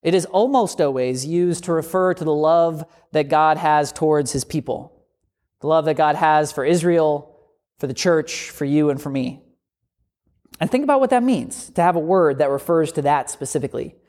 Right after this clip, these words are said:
Agape refers to the kind of love that is always seeking the redemption and reconciliation of the other party, of the other person, like God wooing Israel in the pages of the New, of the Old Testament, begging Israel to remain on the right path.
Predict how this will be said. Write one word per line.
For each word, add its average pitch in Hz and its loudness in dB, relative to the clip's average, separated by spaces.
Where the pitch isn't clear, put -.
Agape 180 0
refers 185 2
to 160 -14
the 147 -2
kind 185 0
of 165 0
love 147 0
that 170 4
is 170 2
always 196 2
seeking 151 -6
the 160 -2
redemption 160 0
and 143 -4
reconciliation 156 0
of 135 -2
the 139 2
other 131 0
party, 135 -2
of 123 -2
the 135 -2
other 131 0
person, 139 -6
like 143 -2
God 147 2
wooing 180 2
Israel 143 -2
in 143 -6
the 143 -4
pages 143 0
of 135 -2
the 143 0
New, 139 0
of 143 0
the 147 2
Old 135 0
Testament, 123 -6
begging 165 2
Israel 143 0
to - -6
remain 143 0
on 135 0
the 131 0
right 135 0
path. 131 -2